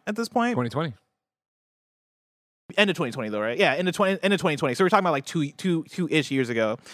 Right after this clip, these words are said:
Speaker 1: uh, at this point. I feel like it might be another year or so before we hear from, from Astrobot. But I do
Speaker 2: Fair.
Speaker 1: like the idea. I like the, I like the creativity of the idea.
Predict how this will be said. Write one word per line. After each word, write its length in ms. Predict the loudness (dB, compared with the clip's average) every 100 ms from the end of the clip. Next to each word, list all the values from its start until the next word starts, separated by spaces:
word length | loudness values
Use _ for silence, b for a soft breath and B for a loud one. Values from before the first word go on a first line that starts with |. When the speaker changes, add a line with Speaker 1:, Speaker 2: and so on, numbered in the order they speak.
| B
Speaker 1:
uh, 240 | 4 4 4 0
at 140 | -2
this 120 | -2
point. 280 | -4 -4 -4 B
I 100 | 0
feel 120 | 4
like 120 | 4 4
it 100 | 4
might 180 | 2
be 320 | 4 0 0 -2 _ _ _ _ _ _ _ -8
another 260 | -2 0
year 200 | 0 0
or 60 | -2
so 260 | -4 -4 -2
before 220 | -2 -4
we 100 | -4
hear 180 | -4 -2
from, 460 | -2 -4 -6 -12 -8
from 160 | -4
Astrobot. 480 | -4 -4 -4 -4 -6 _ _ _ _ _ _ _
But 120 | 2
I 40 | 2
do 60 |
Speaker 2:
Fair. 80 | 2
Speaker 1:
like 160 | 0 0
the 80 | -6
idea. 220 | -4 -2
I 40 |
like 180 | 0 0
the, 80 | 2
I 60 | 2
like 140 | 2
the 60 | 0
creativity 480 | -4 -4 -4 -6 -6
of 60 |
the 100 | -6
idea. 300 | -8 -10 -14